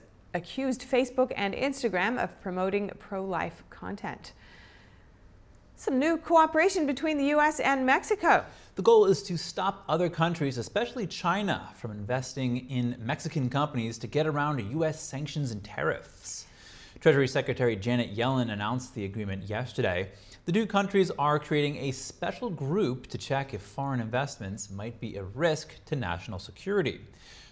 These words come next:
Speaker 2: The group will share information and best practices.
Speaker 1: The goal is to make sure important industries are secure. In recent years, the U S has been making its rules stricter to protect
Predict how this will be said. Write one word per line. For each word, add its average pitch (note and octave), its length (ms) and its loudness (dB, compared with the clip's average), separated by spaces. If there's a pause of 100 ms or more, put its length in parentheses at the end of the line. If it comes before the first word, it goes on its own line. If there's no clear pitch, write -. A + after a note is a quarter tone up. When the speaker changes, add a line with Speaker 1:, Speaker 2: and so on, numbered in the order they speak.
Speaker 2:
The D#3 80 4
group C#3 220 6
will A2+ 100 -2
share C3+ 280 2
information A#2+ 720 -2
and A#2+ 260 -6
best G2 300 -8
practices. - 880 -8
Speaker 1:
The G3+ 80 -4
goal G3+ 320 4
is F#3+ 140 -2
to G3+ 100 -8
make F#3+ 220 -2
sure G3 280 -2
important G3+ 600 -4
industries G3+ 540 -4
are E3+ 80 -6
secure. F3+ 600 -4 (420)
In F4 120 0
recent A#3+ 340 0
years, A3+ 300 6
the G#3+ 80 0
U A3+ 180 4
S A#3 220 2
has G3 160 -6
been F#3+ 180 -4
making G#3+ 340 -2
its E3+ 160 -6
rules G3 320 -2
stricter G#3+ 600 -2
to F3 160 -8
protect - 720 -6